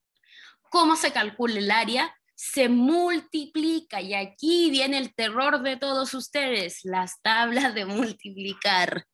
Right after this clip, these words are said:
Las tablas de multiplicar se usan en la multiplicación, que es el terror de todo niño. <laughs> Ya, entonces se multiplica la base por la altura,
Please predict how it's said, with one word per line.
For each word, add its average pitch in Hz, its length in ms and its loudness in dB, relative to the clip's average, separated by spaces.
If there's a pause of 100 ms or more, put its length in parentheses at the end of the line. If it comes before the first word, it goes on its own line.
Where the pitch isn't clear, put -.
(480)
Las 180 360 2
tablas 180 320 4
de 185 80 4
multiplicar 190 640 0
se 277 160 -2
usan 294 560 0
en 320 220 4
la 269 100 6
multiplicación, 254 920 -4
que 240 60 -4
es 226 140 -6
el 226 200 -6
terror 247 360 0
de 254 100 0
todo 247 300 -2
niño. 175 420 -6 (320)
<laughs> 381 560 2 (640)
Ya, 240 220 4
entonces 262 320 -2
se 226 140 -2
multiplica 202 580 -4
la 170 140 2
base 190 340 0
por 190 200 -6
la 175 120 -2
altura, 254 580 -2